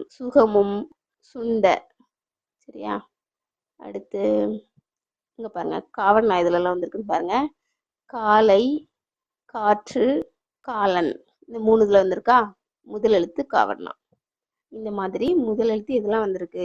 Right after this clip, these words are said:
இதெல்லாம் ஒரே மாதிரி இருக்கு அப்படின்னு பார்த்து நீங்களே எழுதிக்கணும். அடுத்து எதுகை பாருங்க, இரண்டாம் எழுத்து ஒன்று போல இருந்தா எதுகை. சரியா? இரண்டாம் எழுத்து எதுலலாம் ஒன்று போல இருக்கு அப்படின்னு பார்ப்போம். இங்க பாருங்க, உடலின், இதுல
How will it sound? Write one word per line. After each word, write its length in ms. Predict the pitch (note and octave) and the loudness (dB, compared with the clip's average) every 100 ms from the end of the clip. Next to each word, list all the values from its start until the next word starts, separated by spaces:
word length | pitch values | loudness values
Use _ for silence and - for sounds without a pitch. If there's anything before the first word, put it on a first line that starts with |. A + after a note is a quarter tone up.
| F3 | -4
இதெல்லாம் 380 | F#3 G3 B3+ | -2 0 0
ஒரே 200 | A#3+ F#3+ G3 | 0 -2 -2
மாதிரி 280 | F#3+ G3 G#3+ | -6 -6 -8
இருக்கு 260 | E3+ - F#3+ | -8 -12 -20
அப்படின்னு 300 | - A3+ C#4+ | -16 -10 -6
பார்த்து 280 | A3 F#3 C4+ | -2 -2 0
நீங்களே 360 | B3 G3+ G3+ D#4 F#4+ | -2 0 0 0 -2
எழுதிக்கணும். 580 | - G3 F#3 F3 F3 D4+ F#4+ _ _ _ - | -6 -8 -10 -8 -4 -4 -4 _ _ _ -16
அடுத்து 360 | G#3+ G3 - A#3 E4 E4 - _ _ | -12 -10 -4 0 0 -2 -12 _ _
எதுகை 360 | G#3 G#3 B3+ G#3+ | -8 -2 2 2
பாருங்க, 340 | F3 E3 D#3+ A3 C#4+ | 2 -2 -2 -2 -2
இரண்டாம் 400 | G#3 A3 B3 B3+ | -2 -2 0 0
எழுத்து 180 | B3 A3+ | 0 0
ஒன்று 240 | G3 G3+ F#3+ | -2 -2 -6
போல 160 | E3+ | -6
இருந்தா 180 | D3+ F#3+ A#3+ | -4 -4 -2
எதுகை. 320 | E3+ E3 G2 - | -4 -8 -14 -20
சரியா? 260 | _ G#3 A3 | _ -12 -8
இரண்டாம் 460 | G3+ G#3 A3+ C4 | -6 -4 -2 0
எழுத்து 260 | A3 G3 A#3 | 0 -2 -2
எதுலலாம் 540 | G3+ F#3+ F#3+ F#3 F#3+ B3+ | -2 0 0 0 -2 -6
ஒன்று 240 | - G3 G3 | -10 -10 -4
போல 160 | F#3 G3+ | -2 -2
இருக்கு 300 | F#3+ - - | -6 -10 -20
அப்படின்னு 240 | G#3 G#3 - | -20 -12 -10
பார்ப்போம். 340 | - G3+ D4 E4 _ _ _ _ _ _ _ _ _ _ _ | -8 -4 -2 -4 _ _ _ _ _ _ _ _ _ _ _
இங்க 180 | _ - - | _ -20 -16
பாருங்க, 320 | G#3 G3+ F#3+ C#4+ | -8 -4 2 2
உடலின், 560 | A#3+ G#3+ A3 A3 G#3 F3+ - _ - | 2 4 4 6 4 2 -4 _ -18
இதுல 220 | G#3+ A3+ | -4 2